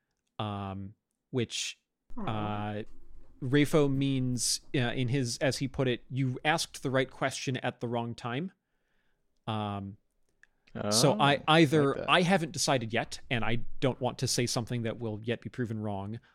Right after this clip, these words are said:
Speaker 1: or I do know the answer and I definitely can't tell you yet. Um, but other things he'll just, he'll just tell you about, which is, is super cool. So some things that aren't actually in the text of the book, I'll probably bring up because the fan base did know them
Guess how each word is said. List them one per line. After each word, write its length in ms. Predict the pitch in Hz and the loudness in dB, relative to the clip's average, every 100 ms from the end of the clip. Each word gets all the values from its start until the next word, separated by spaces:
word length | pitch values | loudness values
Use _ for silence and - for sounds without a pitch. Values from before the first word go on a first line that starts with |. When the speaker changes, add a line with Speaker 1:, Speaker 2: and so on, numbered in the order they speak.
| _ - | _ 6
Speaker 1:
or 480 | 208 165 139 131 135 _ _ _ - | 8 10 8 4 -2 _ _ _ -4
I 140 | - 139 | 4 4
do 240 | 117 160 | 4 2
know 140 | 175 135 | 4 2
the 160 | 120 | 2
answer 300 | 113 110 131 - | -2 -2 -4 -2
and 140 | 127 | 0
I 120 | 113 | 2
definitely 520 | 107 - - 143 143 123 | 2 2 2 0 -4 -6
can't 320 | - 113 - | -4 -6 -6
tell 160 | - 131 | -4 -2
you 160 | 104 98 | -2 -8
yet. 280 | - - - _ _ _ _ _ _ _ | -12 -18 -20 _ _ _ _ _ _ _
Um, 200 | 123 120 | 0 2
but 120 | 117 170 | 4 4
other 180 | 214 | 4
things 240 | 262 190 147 | 2 0 0
he'll 120 | 165 | -4
just, 300 | 160 - - | -2 -6 -4
he'll 80 | 156 | -6
just 160 | 147 - | -6 -4
tell 140 | 196 | -2
you 100 | 123 | -2
about, 260 | 113 85 - | -4 -8 -6
which 160 | 131 123 | -4 -2
is, 260 | 98 - - | -2 -2 -2
is 160 | 127 | -2
super 240 | - 131 127 | 0 0 -2
cool. 240 | - 131 | -4 -4
So 180 | - 156 | 2 4
some 320 | 127 180 180 | 6 6 6
things 480 | 170 175 151 139 120 | 4 2 2 0 0
that 160 | 127 - _ _ - | -2 -4 _ _ 0
aren't 380 | 127 131 - - _ _ _ - | 2 2 -4 -8 _ _ _ 4
actually 400 | 113 - - 123 | 4 4 -2 -2
in 140 | 123 | -2
the 60 | 117 | -4
text 280 | - 123 - | -6 -8 -6
of 40 | |
the 60 | 113 | -2
book, 240 | 117 131 - | 0 -2 -2
I'll 140 | 123 117 | -4 -2
probably 360 | - 110 110 110 | -2 -4 -4 -4
bring 240 | 113 110 | -2 -2
up 240 | 107 104 - _ _ _ _ 131 | -4 -4 -10 _ _ _ _ -4
because 520 | 120 - 127 110 98 - | -4 0 0 0 -4 -6
the 60 | |
fan 280 | - 143 131 | -2 2 2
base 240 | 120 110 - | 2 -2 -2
did 260 | 110 110 | -4 -4
know 260 | 104 104 104 | -4 -6 -8
them 320 | - - - | -10 -14 -14